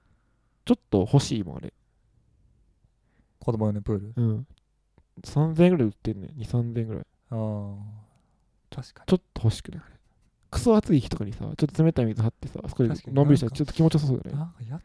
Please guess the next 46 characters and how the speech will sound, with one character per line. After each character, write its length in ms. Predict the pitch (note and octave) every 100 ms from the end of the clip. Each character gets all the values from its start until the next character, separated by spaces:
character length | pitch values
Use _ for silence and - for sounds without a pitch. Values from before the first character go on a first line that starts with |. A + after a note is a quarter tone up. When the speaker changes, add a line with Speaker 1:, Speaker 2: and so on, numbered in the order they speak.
| _
Speaker 2:
て 80 | -
た 140 | -
気 100 | C3
が 100 | G#2+
す 120 | G#2 G#2
る、 80 |
う 60 | G2+
ち 140 | -
の 100 | G#2+
親。 140 | G2+ G2 - _ _ _ _ -
Speaker 1:
ほ 80 | C3+
ん 40 |
ま 100 | C3+
に？ 220 | C3 G2 -
Speaker 2:
<laughs> 1300 | A#2+ - - - - - D3+ _ _ _ _ _ -
あ 80 |
ん 40 | B2+
ま 140 | A#2
覚 120 | A2+
え 40 | A#2
て 120 | -
な 60 | G#2
い 40 |
け 120 | -
ど。 240 | A#2+ - E3+
Speaker 1:
ベ 120 | G#3
ラ 140 | C#4+
ン 80 | D#4+
ダ 80 | E4
と 100 | A#3
か 100 | A2
で 60 |
さ、 140 | F#2+ - - F3+ _ _ _ _ _
Speaker 2:
ち 80 | -
ょ 40 |
っ 40 | D#3
と 60 |
で 180 | G#2 C3
か 120 | C3
い 60 | G#2+
や 80 | G2+
つ 80 | -
ね。 200 | G#2 A2
Speaker 1:
う 120 | C3+
ん。 40 |
Speaker 2:
お-、 40 | B2+